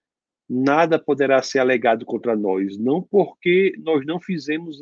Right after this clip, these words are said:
nada errado, mas porque Cristo veio para cumprir a lei,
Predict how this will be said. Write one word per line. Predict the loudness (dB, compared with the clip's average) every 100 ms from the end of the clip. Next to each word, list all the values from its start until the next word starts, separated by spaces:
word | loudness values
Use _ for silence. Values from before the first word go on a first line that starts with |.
| -10
nada | 0 0 0
errado, | -2 0 -2 -4 -8
mas | -10 -8
porque | 0 0 0 2 4 2 -2 _ _ _ _ _
Cristo | 2 4 4 2 2
veio | 4 4
para | 4 2 2
cumprir | -2 -6 -2 2 4
a | 4
lei, | 6 6 6